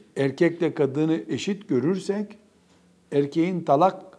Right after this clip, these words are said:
hakkına sahip olmasının bir anlamı yok. Gerçekten zulüm o zaman. Ama erkeği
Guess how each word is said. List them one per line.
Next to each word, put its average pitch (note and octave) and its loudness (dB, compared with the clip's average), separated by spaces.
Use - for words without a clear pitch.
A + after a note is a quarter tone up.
hakkına C#3 -4
sahip C#3 0
olmasının C#3 -4
bir - -4
anlamı D3+ 0
yok. G3+ -2
Gerçekten E3 0
zulüm E3+ -2
o G#2 -6
zaman. F2 -12
Ama C3+ 4
erkeği D3 4